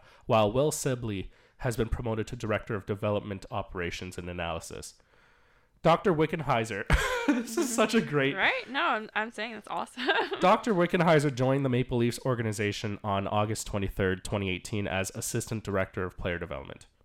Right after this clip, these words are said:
Speaker 1: She has worked with players throughout the Maple Leafs development program since joining the club, with a focus on prospects based in Western Canada,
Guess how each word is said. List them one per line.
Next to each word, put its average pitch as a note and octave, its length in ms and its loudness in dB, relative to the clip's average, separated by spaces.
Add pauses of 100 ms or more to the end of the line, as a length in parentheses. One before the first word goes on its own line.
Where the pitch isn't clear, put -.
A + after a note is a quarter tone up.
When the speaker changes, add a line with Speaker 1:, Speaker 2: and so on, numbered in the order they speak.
Speaker 1:
She - 160 -4
has A#2+ 120 0
worked B2 260 0
with - 200 -8
players A#2+ 340 0
throughout A#2+ 260 -2
the - 60 -4
Maple A2 300 -2
Leafs G2+ 240 -6
development F#2+ 400 -2
program G2 400 -4
since - 260 -6
joining F#2+ 240 -4
the F#2 80 -10
club, G2+ 380 0
with B2 140 0
a A#2 40 0
focus - 380 -6
on G#2 100 -8
prospects G#2+ 580 -2
based G#2 300 -8
in F#2+ 100 -10
Western G2 320 -6
Canada, C3 440 -2